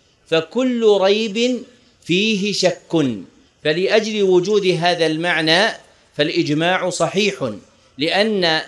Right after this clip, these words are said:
مما يشتمل عليه معنى الريب وجود الشك،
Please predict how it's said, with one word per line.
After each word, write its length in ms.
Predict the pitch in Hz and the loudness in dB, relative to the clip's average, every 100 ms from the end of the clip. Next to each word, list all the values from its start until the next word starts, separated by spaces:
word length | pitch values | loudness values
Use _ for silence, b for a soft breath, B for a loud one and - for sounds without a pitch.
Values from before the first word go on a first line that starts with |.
| - | -6
مما 500 | 165 220 220 196 180 | -2 -2 0 0 2
يشتمل 540 | 170 - 202 202 180 | 0 -2 -4 -2 -2
عليه 600 | 156 139 165 190 180 156 | 0 0 2 2 2 0
معنى 340 | 160 180 185 180 | 0 0 0 -2
الريب 400 | 170 185 233 254 - b b | 0 2 2 2 -8 b b
وجود 400 | 165 185 254 202 | 2 4 2 0
الشك، 560 | 165 - 139 - - | -2 0 -2 -2 -10